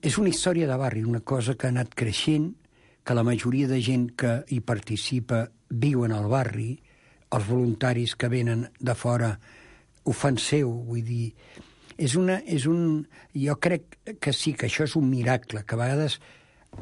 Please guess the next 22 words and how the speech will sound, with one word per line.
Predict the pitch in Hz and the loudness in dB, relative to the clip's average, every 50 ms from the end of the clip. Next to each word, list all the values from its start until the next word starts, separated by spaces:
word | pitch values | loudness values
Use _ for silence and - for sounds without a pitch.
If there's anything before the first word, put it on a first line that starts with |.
| - | -14
de, | - 131 123 113 139 127 - - _ - - _ _ _ _ _ _ - | -14 -12 -6 -4 -4 -6 -6 -10 _ -20 -20 _ _ _ _ _ _ -16
eh, | 139 135 - - - 123 - - - - 165 160 147 - - | -16 -16 -16 -18 -18 -20 -20 -12 -8 -6 -4 -4 -6 -2 -2
per | 139 127 120 | -2 -2 0
què, | - - 165 160 | 0 0 0 0
per | - - 139 135 123 | 0 -2 -4 -4 -2
què | - - 170 | 0 0 0
es, | 165 - - - - - - | 0 0 -2 -6 -6 -8 -4
es | 139 127 107 95 | -4 -2 0 0
genera? | 123 120 113 113 113 107 101 101 104 104 - | 0 2 2 2 0 0 -2 -4 -8 -8 -4
Per | - 127 | -2 0
una | 139 156 147 | 2 2 2
sèrie | - - 139 131 123 131 127 | 0 0 -2 0 0 0 0
de | 120 | -2
coincidències | 117 - 113 101 - - 107 104 104 107 101 - 120 117 92 | -2 -4 -6 -4 -4 -4 -4 -4 -4 -4 -4 -4 -4 -4 -4
de | 107 98 | -4 -6
factors, | - - 92 - - 110 101 95 92 - - - _ - - - - - - - - - | -8 -12 -16 -12 -8 -8 -8 -8 -8 -12 -16 -16 _ -20 -20 -20 -20 -20 -20 -20 -18 -8
de | 117 110 113 | -2 -2 0
sorts, | - - - - 107 101 98 - - - | 0 2 2 2 2 0 -2 -8 -10 -8
de, | 107 107 107 104 104 104 - - - - - - - - - - - | -4 -4 -2 -2 -2 -4 -6 -12 -20 -20 -20 -20 -20 -20 -20 -10 -4
de, | 117 113 107 101 | 0 0 0 2
de | 107 110 | 0 -2
persones, | - - 113 - - - 127 113 101 92 85 - - - - - | 0 0 -2 -2 0 2 2 2 2 0 -4 -10 -16 -20 -20 -20